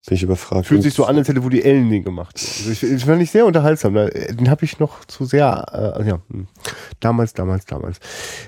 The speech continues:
Speaker 2: Ähm,
Speaker 1: Ja. Aber das war, ist, glaub ich, so ziemlich dann auch schon. Also vielleicht noch ein oder zwei, wo ich mir jetzt grad nicht, äh, bewusst bin, dass das war, aber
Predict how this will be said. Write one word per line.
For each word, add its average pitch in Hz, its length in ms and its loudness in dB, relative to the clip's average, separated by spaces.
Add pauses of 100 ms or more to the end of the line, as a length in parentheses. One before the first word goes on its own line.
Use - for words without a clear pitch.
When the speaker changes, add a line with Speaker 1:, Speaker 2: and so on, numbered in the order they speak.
(180)
Speaker 2:
Ähm, 113 680 6
Speaker 1:
Ja. - 20 4
Aber 113 100 6
das 110 160 2
war, 117 240 2
ist, - 240 -4
glaub 95 160 2
ich, 92 80 -4
so 98 100 -4
ziemlich 98 300 -2
dann 101 140 0
auch 98 100 0
schon. - 300 -4
Also 110 260 6
vielleicht 107 380 0
noch 107 200 2
ein 101 220 2
oder 104 160 6
zwei, 104 380 2
wo 101 60 2
ich 98 100 -2
mir 101 60 6
jetzt 95 120 2
grad 98 240 -2
nicht, - 460 -8
äh, 98 320 4 (260)
bewusst 107 320 0
bin, 123 160 2
dass 120 140 2
das - 200 -8
war, 117 240 2
aber 92 300 2